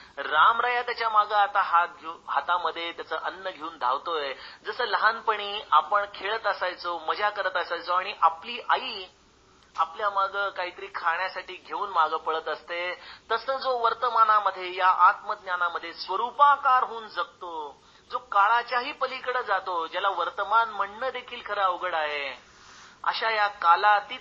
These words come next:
अवस्थेमध्ये केवळ आनंद स्वरूप म्हणून जो जगतो, त्याच्या देहाचे चिंता, त्या देहाची काळजी ही रामाकडे लागते. अशी ही विलक्षण स्थिती, तिथं विदेहीपण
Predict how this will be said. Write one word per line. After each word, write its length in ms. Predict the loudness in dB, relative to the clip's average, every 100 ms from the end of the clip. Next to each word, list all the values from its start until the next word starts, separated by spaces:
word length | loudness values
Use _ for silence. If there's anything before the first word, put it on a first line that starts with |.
| -2
अवस्थेमध्ये 640 | 0 0 -4 -10 -6 -6 -6
केवळ 560 | -10 -8 -4 0 0 2
आनंद 440 | 4 4 0 -4 -6
स्वरूप 400 | -2 -2 -2 -4
म्हणून 260 | -4 -4
जो 140 | -8 -10
जगतो, 800 | -6 -8 -6 -6 -2 -2 -2 -8 -20 -20 -20 -20 -12
त्याच्या 440 | -8 -6 0 2 2
देहाचे 1000 | -2 -4 2 2 0 -8 -6 -8 -12 -20 -20 _ -14
चिंता, 540 | -14 -6 2 4 2
त्या 160 | -2 -6
देहाची 540 | -6 -4 -4 -4 -12
काळजी 920 | -8 -2 0 0 -6 -6 -6 -8 -14 _ _ _ -18
ही 100 | -10
रामाकडे 640 | -4 -2 -2 -4 -10 -8
लागते. 600 | -10 -12 -12 -10 -10 -12 -16 -12 -4
अशी 220 | -2 -2
ही 200 | -6 -8
विलक्षण 600 | -6 -4 -4 -4 -2 -2 -4
स्थिती, 720 | -8 -14 -10 -8 -8 -10 -16 _ _ _ -20
तिथं 420 | -18 -10 -6 -6 -8
विदेहीपण 1000 | -14 -10 -6 -6 -6 -8 -6 -4 -4